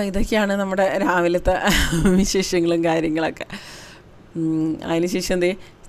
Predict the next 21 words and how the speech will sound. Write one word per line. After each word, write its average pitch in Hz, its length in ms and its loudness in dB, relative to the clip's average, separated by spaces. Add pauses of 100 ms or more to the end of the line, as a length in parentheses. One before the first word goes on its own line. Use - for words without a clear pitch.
ചക്ക. - 460 -2 (180)
കഴിഞ്ഞ 208 260 6
ദിവസം 220 240 2 (200)
ഞാൻ, 202 140 4 (200)
ആ, 196 40 4 (360)
ചക്ക - 280 -4 (120)
ഇടുന്ന 214 320 2
ഒരു 208 160 0
വീഡിയോ, 185 280 4 (280)
ഏ, 185 40 -8 (220)
കണ്ടിരുന്നല്ലോ. 151 600 -2 (280)
അപ്പോൾ 277 200 -2
ആ - 20 2 (100)
ചക്കയാണ് 202 360 -2
കേട്ടോ 269 200 -6
ഇത്. 156 160 -6
പഴച്ചക്കയാണിത്. 175 720 -4 (460)
ആ, 175 200 -8
പഴച്ചക്ക 180 360 -2 (100)
വറക്കാനൊക്കെ 220 600 4 (240)
നല്ലതാണ്. 214 360 0